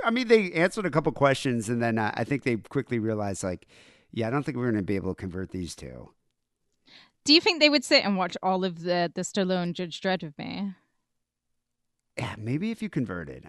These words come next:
Speaker 1: I don't know. I think they only, I don't even think they lasted two songs. <laughs>
Speaker 2: Judge
Speaker 1: I
Speaker 2: Dredd
Speaker 1: think they
Speaker 2: is an
Speaker 1: just left.
Speaker 2: officer that you can't refuse. So
Speaker 1: You'll
Speaker 2: I think
Speaker 1: see
Speaker 2: that
Speaker 1: when you
Speaker 2: I would
Speaker 1: move
Speaker 2: say that
Speaker 1: here.
Speaker 2: to them.
Speaker 1: You don't see him that much in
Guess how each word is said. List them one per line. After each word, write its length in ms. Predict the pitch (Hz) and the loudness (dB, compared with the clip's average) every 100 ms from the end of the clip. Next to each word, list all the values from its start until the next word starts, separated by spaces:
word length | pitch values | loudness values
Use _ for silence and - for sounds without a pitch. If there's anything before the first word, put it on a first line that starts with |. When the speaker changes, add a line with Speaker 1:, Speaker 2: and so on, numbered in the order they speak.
| - | -6
Speaker 1:
I 80 | 123 | -4
don't 160 | 120 | -4
know. 300 | 107 82 71 - - 135 | -4 -6 -10 -16 -4 4
I 80 | |
think 200 | 165 185 | 6 6
they 160 | 143 196 | 8 8
only, 420 | 233 175 139 107 - - 170 | 10 8 8 2 -16 -2 2
I 60 | |
don't 100 | 196 | 6
even 200 | 160 123 | 6 4
think 160 | 127 107 | 2 2
they 100 | 110 | 2
lasted 460 | 104 107 - 92 - | 4 2 0 -10 -4
two 180 | 127 | -4
songs. 720 | 110 - 107 110 92 - - - _ _ _ _ _ _ _ _ - - - | -2 -4 -2 -2 -4 -8 -12 -12 _ _ _ _ _ _ _ _ -20 -18 -6
<laughs> 160 | - - | 0 4
Speaker 2:
Judge 200 | 320 - | 4 6
Speaker 1:
I 40 | |
Speaker 2:
Dredd 100 | 294 | 6
Speaker 1:
think 120 | 160 233 | 6 6
they 60 | |
Speaker 2:
is 120 | 240 | 4
an 60 | 233 | 2
Speaker 1:
just 100 | 220 | 2
left. 140 | 190 | 0
Speaker 2:
officer 280 | 165 220 226 | -2 -2 -2
that 200 | 214 - | -2 -2
you 60 | 180 | -6
can't 280 | 196 175 - | -4 -4 -6
refuse. 600 | 151 156 - - - - _ _ _ | -12 -12 -12 -16 -20 -20 _ _ _
So 280 | - - 170 | -4 0 4
Speaker 1:
You'll 80 | 156 | 8
Speaker 2:
I 80 | 185 | 8
think 120 | 247 | 8
Speaker 1:
see 80 | 196 | 8
Speaker 2:
that 80 | 131 | 8
Speaker 1:
when 100 | 139 | 6
you 80 | 170 | 8
Speaker 2:
I 80 | - | 8
would 100 | 165 | 6
Speaker 1:
move 60 | |
Speaker 2:
say 140 | - 110 | 4 2
that 100 | - | 2
Speaker 1:
here. 60 | 87 | -2
Speaker 2:
to 60 | |
them. 240 | 107 143 - _ _ - - | -8 -14 -16 _ _ -16 0
Speaker 1:
You 100 | 196 | 4
don't 140 | 311 | 6
see 200 | 269 254 | 4 0
him 120 | 247 196 | 0 0
that 120 | 131 | 0
much 240 | 131 - | 0 -2
in 240 | 117 101 | -2 -2